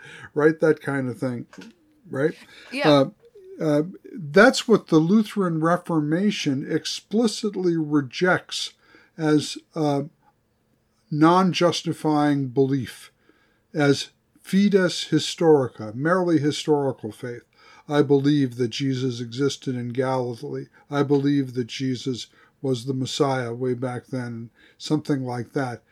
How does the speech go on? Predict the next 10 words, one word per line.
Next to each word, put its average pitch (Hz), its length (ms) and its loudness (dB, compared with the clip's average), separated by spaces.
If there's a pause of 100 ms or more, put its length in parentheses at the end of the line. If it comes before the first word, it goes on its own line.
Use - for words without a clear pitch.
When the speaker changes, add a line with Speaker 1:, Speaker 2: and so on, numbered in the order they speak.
(280)
Speaker 1:
And 139 220 0
it's, 139 240 -2
it's 147 260 -4
not 151 300 0
the 156 100 -2
faith - 480 2 (420)
which 131 360 0 (300)
it 135 180 -4
conforms 175 880 -2
one 123 440 -6